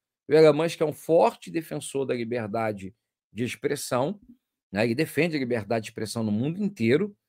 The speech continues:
ele tenta levar aí, eh, ferramentas pra que haja liberdade de expressão, e ele tá usando aí o X para dar esse aporte à questão da liberdade de expressão.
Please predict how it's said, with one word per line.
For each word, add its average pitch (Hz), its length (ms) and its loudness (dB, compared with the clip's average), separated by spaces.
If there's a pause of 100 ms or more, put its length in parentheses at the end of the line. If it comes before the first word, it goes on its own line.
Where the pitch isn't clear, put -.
(220)
ele 113 140 0
tenta 151 320 0
levar 127 360 4
aí, 117 280 4
eh, 101 140 2
ferramentas 123 640 -2
pra 127 160 -2
que - 100 -2
haja 143 200 4
liberdade 113 420 0
de - 60 -14
expressão, 190 520 2 (400)
e 170 140 8
ele 180 140 10
tá 196 120 6
usando 160 480 6
aí 160 140 8
o 190 60 -2
X 170 500 -2 (340)
para 175 220 6
dar 143 380 8
esse 156 360 2
aporte 139 640 4
à 135 60 -4
questão 123 560 0 (300)
da 139 140 2
liberdade 117 640 0
de 113 80 -8
expressão. 117 540 -2